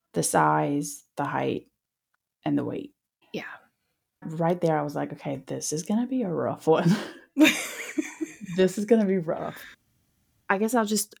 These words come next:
Speaker 1: go ahead and say it.
Speaker 2: Just jump
Speaker 1: Uh,
Speaker 2: in, 'cause I was going to if you don't.
Speaker 1: Quinn and I are both bariatric patients.
Speaker 2: Yes.
Speaker 1: In September of twenty-one, I had weight loss surgery, and then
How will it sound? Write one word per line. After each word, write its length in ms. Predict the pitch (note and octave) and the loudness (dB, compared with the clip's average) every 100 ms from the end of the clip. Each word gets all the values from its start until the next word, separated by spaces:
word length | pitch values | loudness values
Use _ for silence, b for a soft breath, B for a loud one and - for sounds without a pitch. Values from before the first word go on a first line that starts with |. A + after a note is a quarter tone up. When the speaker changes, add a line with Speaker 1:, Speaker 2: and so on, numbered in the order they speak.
| - G3+ | -14 -4
Speaker 1:
go 140 | F#3+ F#3 | 6 6
ahead 160 | F#3+ | 6
and 140 | F#3 E3 | 4 4
say 220 | F3 E3 | 4 6
it. 60 | E3+ | 8
Speaker 2:
Just 200 | A3+ A3 | 6 4
jump 260 | F3 E3 D3+ | 4 4 2
Speaker 1:
Uh, 40 | |
Speaker 2:
in, 180 | C3+ C#3+ | 0 -2
'cause 140 | E3+ | 0
I 140 | D#3+ E3 | 0 2
was 120 | D#3+ | -2
going 220 | C#3+ C#3+ | -4 -6
to 140 | - D3+ | -6 -6
if 140 | D#3+ | -4
you 100 | D3 | -4
don't. 340 | D3 - C#4 - _ _ _ _ _ - | -4 -6 -8 -18 _ _ _ _ _ -16
Speaker 1:
Quinn 300 | - A#3+ B3+ | 4 6 6
and 160 | C#4 | 4
I 200 | G3+ F#3 | 2 -2
are 220 | - E3 F3 _ _ | -2 -4 -6 _ _
both 480 | E3+ E3 F3 F#3+ - F3 _ _ - | 6 6 4 0 -8 -10 _ _ -4
bariatric 680 | E3 D3 D3 - - - _ _ _ _ _ | 0 2 0 -2 -6 -8 _ _ _ _ _
patients. 720 | - - - - - - - - _ - | -2 -2 -4 -8 -8 -8 -8 -20 _ -6
Speaker 2:
Yes. 420 | C3 - - - _ _ _ _ _ | -6 -4 -8 -8 _ _ _ _ _
Speaker 1:
In 340 | F3 E3 D#3+ | 4 4 4
September 460 | D3+ E3 E3+ E3 G3 | -2 -6 -2 0 0
of 80 | G3+ | 2
twenty-one, 640 | A3+ A#3 F#3+ D#3+ D#3+ E3 - | 2 4 6 4 4 0 -2
I 160 | D3 D3+ | -2 0
had 500 | C#3+ C#3+ D3 - - b b b b b b - | 0 -2 -4 -8 -18 b b b b b b 0
weight 160 | F3+ | 2
loss 220 | E3 D#3 | 4 2
surgery, 580 | - D#3 D3+ D3+ D3+ D#3 - | 0 -2 0 -2 -2 -4 -4
and 160 | C#3+ | -2
then 460 | C#3+ C#3 C#3 D3 | -2 -2 -4 -6